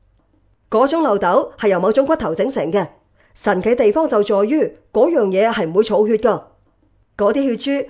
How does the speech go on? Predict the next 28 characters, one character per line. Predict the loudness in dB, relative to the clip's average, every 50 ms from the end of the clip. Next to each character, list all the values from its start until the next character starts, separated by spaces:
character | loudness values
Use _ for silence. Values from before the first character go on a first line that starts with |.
| -14 _ _
好 | 0 0 2
似 | 2
係 | 0 -2
荷 | -2 -4
葉 | -6 -4
上 | -2 -2 0
面 | 0 0
嘅 | 0
雨 | 0 -2 -2
水 | -2 -2 0
咁 | 0 -2 -2
樣， | 0 0 0 0 -2 -4 -6 -10 -18 _ _
全 | -2 0 2
部 | 4 4 4
碌 | 2 2
晒 | 0 -2 -2 0
入 | 0 0 0 -2 -4 -6 -4
嗰 | -2 0
條 | 0 0
腸 | 0 0 -2 -2 0
管 | 0 0 0
入 | 0 0
邊。 | -2 -2 0 2 2 2 0 -4 -8 _ _ _ _ _ _ _ _ _ _ _ _ _ _ _ _ _ _ -2
喺 | 0 2
呢 | 2 2
個 | 0 0
時 | -2 -4
候， | -4 -4 -2 -4 -4 -8 _